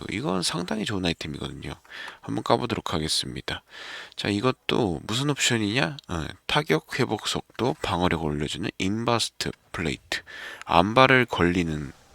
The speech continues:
갑옷이죠. 뭔 개소리야. 아무튼 이런 느낌으로 발차기를 딱 해주고, 자, 피해 군주도 딱 잡아주고, 자, 보관함으로 열어주고요. 보관함도 열어주고,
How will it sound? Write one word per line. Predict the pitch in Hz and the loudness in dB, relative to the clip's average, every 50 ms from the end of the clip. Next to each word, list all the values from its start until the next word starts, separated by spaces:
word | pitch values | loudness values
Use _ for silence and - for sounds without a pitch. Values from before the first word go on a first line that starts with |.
| - - | -14 -8
갑옷이죠. | - - - - 78 73 - - - - 104 - - - - - - - - - | -6 -6 -4 -2 0 0 0 2 0 -2 -4 -6 -14 -18 -16 -16 -16 -18 -14 -8
뭔 | - 80 85 | -6 -6 -4
개소리야. | 85 - 85 73 78 78 - - - - - - - | -4 -2 -2 -2 -2 -4 -6 -8 -10 -12 -16 -16 -6
아무튼 | - - - 104 110 110 - 143 | -2 0 0 0 0 0 0 0
이런 | - 104 110 107 95 | 2 2 2 0 0
느낌으로 | 85 85 - - 82 73 71 69 69 67 69 78 104 127 135 - - - - - - - - | -2 -4 -4 -4 -4 -4 -6 -6 -8 -8 -6 -6 -6 -8 -8 -10 -12 -12 -12 -12 -12 -12 -6
발차기를 | - - 104 98 - - 123 107 104 98 98 98 - - - | -2 0 2 2 4 4 4 4 2 2 2 0 0 0 0
딱 | - 87 - - - - | 2 2 2 0 -2 -6
해주고, | 110 - 98 - 82 80 - - _ - - - - - - - - - - - - - | -6 -6 -6 -6 -8 -10 -12 -16 _ -20 -20 -20 -20 -20 -20 -20 -20 -20 -20 -20 -16 -12
자, | - - - | -12 -8 -4
피해 | - - - 131 139 131 | -2 0 4 4 4 4
군주도 | 127 120 113 104 107 107 120 117 | 4 2 0 -2 -2 -2 -2 -2
딱 | - 113 - - | -2 -2 0 0
잡아주고, | - - 92 98 95 87 - - 85 76 - 85 90 - - - - - - - - - - | 0 2 2 2 2 2 2 -2 -4 -4 -4 -6 -6 -6 -10 -20 -20 -20 -20 -20 -20 -14 -10
자, | - 113 - | -10 -8 -4
보관함으로 | - 98 101 117 127 120 110 98 92 85 78 | -2 0 2 4 4 4 4 2 0 -2 -4
열어주고요. | 73 69 73 67 67 - - - - - - 90 104 - _ _ _ _ _ _ _ - - _ _ - - | -4 -4 -4 -4 -6 -6 -10 -10 -10 -8 -8 -8 -8 -10 _ _ _ _ _ _ _ -20 -20 _ _ -16 -4
보관함도 | - 85 80 92 92 82 76 67 - 64 | 0 2 4 4 4 2 0 -2 -4 -6
열어주고, | 53 - - - - - - - 107 117 | -6 -6 -6 -8 -8 -10 -10 -12 -14 -14